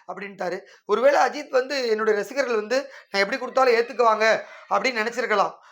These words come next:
உண்மையிலே வந்து அஜித் ரசிகர்கள் ஏத்-, ஏத்துக்கிட்டாங்க. அதனால தான் வந்து குட் பேட் அக்லி படம் வந்து முதல் மூணு நாள் கலெக்ஷன் நல்லா போச்சு. So, மண்டே படம் ஒண்ணுமே இல்ல, டேக் ஆஃப் ஆகல. படம் ரிலீஸ் ஆன, ஆ, அந்த வீக் வந்து தைப்பூசம் வந்ததுனால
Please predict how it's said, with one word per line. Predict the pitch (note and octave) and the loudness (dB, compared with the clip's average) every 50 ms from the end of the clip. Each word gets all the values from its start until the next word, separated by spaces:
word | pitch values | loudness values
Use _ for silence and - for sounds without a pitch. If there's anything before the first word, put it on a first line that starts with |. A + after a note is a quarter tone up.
| _ _ | _ _
உண்மையிலே | F#3+ G#3+ B3 C4+ C#4+ D4 | -8 -4 0 2 4 4
வந்து | C#4 C4 B3+ C4+ C#4 C4 A#3 G#3 | 4 4 4 4 6 6 6 6
அஜித் | F#3+ E3+ C#4 C#4 - C4 | 4 2 -2 -2 -2 -2
ரசிகர்கள் | A#3 - B3+ B3 B3+ C4 B3 G#3 | -2 -2 -4 -2 0 0 2 4
ஏத்-, | G#3 A3 A3 A3 | 2 2 2 2
ஏத்துக்கிட்டாங்க. | - A#3 A#3 B3+ B3 A3+ G#3 G#3 F#3+ F#3 G#3 B3+ C4 - - - - - _ | 2 2 2 0 -2 -2 0 0 0 0 0 -2 -2 -4 -8 -20 -20 -14 _
அதனால | - F#3 G3 C4 C4+ C4 C4 C4+ | -6 -4 0 0 2 2 4 2
தான் | C4 C4+ B3+ | 2 0 0
வந்து | A#3 A3+ A3+ C4 C4 B3 A3 - - - - - _ E3+ | -2 -4 -4 0 2 2 2 2 0 -6 -16 -20 _ -14
குட் | F#3+ G#3+ G3 B3+ | -14 -4 0 2
பேட் | |
அக்லி | C4+ B3 A#3 A3 G#3+ G#3+ | 2 2 2 -2 -4 -6
படம் | - G#3 G3+ G#3+ G#3 | -8 -4 -4 -4 -4
வந்து | G#3 G3+ G3+ A#3+ B3+ A#3 - - - - _ | -4 -6 -4 0 0 0 0 0 -4 -18 _
முதல் | - F#3+ A3+ C4+ C#4+ C#4 | -4 2 4 4 4 4
மூணு | A#3 A3+ A#3 A3+ | 2 -2 -6 -4
நாள் | G#3+ A#3 B3+ C4 - | 0 2 2 2 0
கலெக்ஷன் | - G#3+ A3+ G#3+ A3 A3+ | -2 -2 -4 -2 -2 -2
நல்லா | G3+ G3 G#3 G#3+ | 0 2 4 2
போச்சு. | G#3+ G3+ G3 F#3+ - A3 B3 C4+ - - - - - - _ | 2 0 -4 -2 2 2 2 2 2 -2 -12 -20 -20 -20 _
So, | - A3+ A3 G#3+ G#3 G3+ F#3+ F#3 F3 E3 D#3 - - - - - F3 F3 | 0 4 4 4 4 4 2 0 -2 -4 -6 -10 -14 -20 -20 -10 -2 0
மண்டே | G3 A#3 B3+ C4+ C#4+ C4 | 0 2 2 2 2 2
படம் | F#3+ G#3+ G#3+ A#3 A3+ | 4 2 2 2 0
ஒண்ணுமே | G#3 G#3 A#3 B3+ C4+ C4+ C4 | -2 -4 -6 -2 0 2 2
இல்ல, | A#3 G#3+ G#3 | 2 2 -2
டேக் | G3+ - A3+ - - | -4 -4 -4 -2 -2
ஆஃப் | A3 F#3+ | 0 0
ஆகல. | G3 G3 G3 F#3+ G#3 G#3+ G#3 - - - | 2 2 2 2 2 2 2 -2 -6 -2
படம் | - A#3 A3+ C4 | 0 2 4 4
ரிலீஸ் | B3 A#3+ B3 A#3+ A3 A#3+ | 4 2 2 2 2 2
ஆன, | A3+ A3 G#3+ G#3 G3+ F#3+ F3+ E3+ E3 D#3+ - - _ _ - | 2 2 2 2 2 2 2 0 -2 -4 -8 -16 _ _ -2
ஆ, | F#3+ F#3+ F#3 F3 E3+ E3+ | 2 2 4 4 2 0
அந்த | F3+ G3+ G3+ A3 G#3+ | -2 -2 0 0 0
வீக் | G3 F#3 A#3 A#3 A#3 | 0 -2 -6 -6 -4
வந்து | A#3 G#3+ G3+ G#3+ A3+ | -4 -4 -2 0 0
தைப்பூசம் | A3 A3 G#3+ B3 A3+ A3+ B3 - A3+ G3 | 2 2 0 0 0 -2 -2 -2 -2 -2
வந்ததுனால | G3+ G3+ F#3 G3+ G3 G#3+ A3+ A#3 A3 G3+ F3+ - | -2 -4 -4 -2 0 2 2 4 4 2 2 0